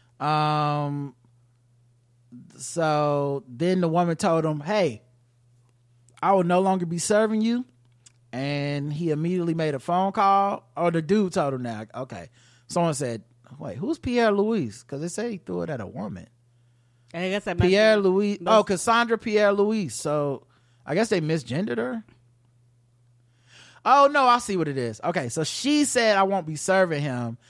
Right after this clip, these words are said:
Speaker 1: And then he immediately made a phone call. In the midst of the call, the sandwich was thrown at her. The sandwich struck her in the mid to lower body section.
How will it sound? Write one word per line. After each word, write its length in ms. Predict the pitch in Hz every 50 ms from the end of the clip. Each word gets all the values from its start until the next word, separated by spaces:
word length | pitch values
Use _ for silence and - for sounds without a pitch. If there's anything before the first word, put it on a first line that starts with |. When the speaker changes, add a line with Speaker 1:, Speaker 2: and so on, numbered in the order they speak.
| _ - - _ _ -
Speaker 1:
And 160 | 156 165 165
then 180 | 170 165 147 135
he 320 | 120 - 240 254 247 240
immediately 400 | 214 190 190 196 196 175 170 160
made 180 | 160 151 143 131
a 60 | 120
phone 300 | - - 135 120 110 101
call. 360 | - 107 85 69 55 57 123 _ _ _ - _ _ -
In 120 | 143 156
the 80 | 170 170
midst 220 | 214 254 254 -
of 40 | 220
the 80 | 214
call, 280 | 196 - 233 208 202 190
the 80 | 160 151
sandwich 400 | - - 196 196 190 185 160 147
was 140 | 135 127 -
thrown 340 | - 170 170 175 170 156 139
at 100 | 127 123
her. 320 | 120 101 87 87 - - _ _ - - _ -
The 80 | - -
sandwich 360 | - 220 214 220 220 208 -
struck 300 | - - 208 202 190 -
her 380 | 214 185 185 185 180 180 180
in 220 | - - 151 151 156
the 60 | 151
mid 300 | 151 156 170 175 175 165
to 80 | 165 151
lower 220 | 156 160 156 143
body 320 | 131 151 175 185 185 180
section. 540 | 175 - 190 180 175 165 - 185 165 165 160